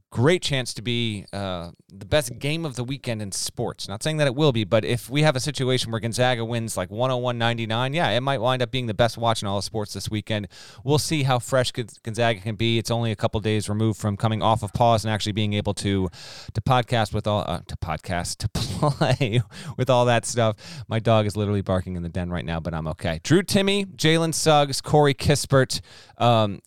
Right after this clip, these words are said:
who's gonna be the go-to guy in this? Will they even have that? Gonzaga, again, is built unlike any other team where the three guys I just mentioned, all of them are capable of being, in my opinion, um, the one B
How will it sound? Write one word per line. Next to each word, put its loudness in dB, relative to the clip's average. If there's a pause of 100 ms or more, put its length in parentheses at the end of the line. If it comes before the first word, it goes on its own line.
who's 6
gonna 4
be 4
the 0
go-to 4
guy 4
in 0
this? -2
Will 2
they 4
even 0
have 2
that? -4
Gonzaga, 4
again, 2
is -8
built 6
unlike 2
any 0
other 2
team 0
where 2
the -4
three 0
guys 4
I 4
just -2
mentioned, -2
all 6
of 2
them 2
are 2
capable 0
of -4
being, 2
in -2
my 2
opinion, -2 (640)
um, -2 (1080)
the -2
one 2
B 2